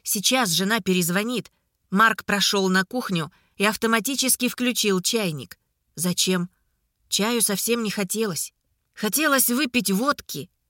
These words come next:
и лечь спать. Он снова три раза подряд набрал номер жены. Не отвечает. Ниночка перезвонила через два часа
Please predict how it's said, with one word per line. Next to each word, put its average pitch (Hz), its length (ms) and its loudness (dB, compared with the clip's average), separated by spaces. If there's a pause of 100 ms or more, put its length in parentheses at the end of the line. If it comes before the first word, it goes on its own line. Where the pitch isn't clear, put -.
и 190 80 0
лечь 262 300 2
спать. - 500 -2 (880)
Он 185 160 2
снова 240 360 4
три 247 200 0
раза 233 260 0
подряд 220 440 0
набрал 247 360 2
номер 208 320 0
жены. 196 420 -2 (760)
Не 175 140 -2
отвечает. 190 680 -2 (680)
Ниночка 247 520 0
перезвонила 226 760 2
через 202 320 0
два 214 200 2
часа 196 520 0